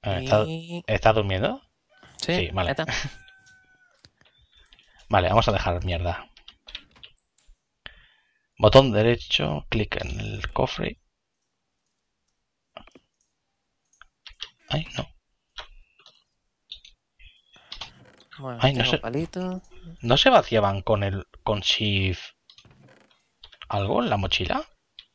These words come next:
Speaker 2: Eh, no, cuando haces Shift y el botón izquierdo,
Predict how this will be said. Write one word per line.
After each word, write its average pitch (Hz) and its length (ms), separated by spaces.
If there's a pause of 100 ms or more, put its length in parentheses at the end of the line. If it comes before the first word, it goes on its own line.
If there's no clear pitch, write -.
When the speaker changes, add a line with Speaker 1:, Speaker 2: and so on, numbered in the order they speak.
(640)
Speaker 2:
Eh, 50 580
no, 139 320
cuando 135 240
haces 190 240
Shift 180 300
y 143 40
el 135 120
botón 165 300
izquierdo, 196 840